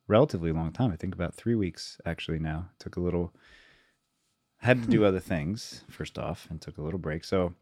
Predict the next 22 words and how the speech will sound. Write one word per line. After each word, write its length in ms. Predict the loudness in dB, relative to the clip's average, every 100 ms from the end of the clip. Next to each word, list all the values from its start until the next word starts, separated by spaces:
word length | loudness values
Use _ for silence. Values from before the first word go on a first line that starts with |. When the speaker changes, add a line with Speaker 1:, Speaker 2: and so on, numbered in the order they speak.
| _ _ _ _
Speaker 1:
it's 140 | -6
nice 220 | 0 0
to 80 | 0
be 100 | -2
back 300 | 2 0 0
on 180 | -4 -4
here. 180 | -6 -6
I 100 | -6
see 180 | -2 2
wh-, 160 | 2
I 80 | 6
remember 420 | 8 8 8 10
why 300 | 10 10 10
I 80 | 10
love 260 | 8 6 2
it. 140 | -6 _ _ _ -16 -14 -6
Feels 160 | 4 6
like 160 | 6 4
Speaker 2:
<laughs> 0 |
Speaker 1:
home. 380 | 2 0 -2 -10 _ _ -20 -16 -16 -18 -20 -20 _ 2
Um, 580 | 6 8 6 4 -2 -4 _ _ _ _ _ _ _ -20 -20 -20 -20 -20 _ -20 -16 -2
the, 800 | 6 10 12 10 10 10 8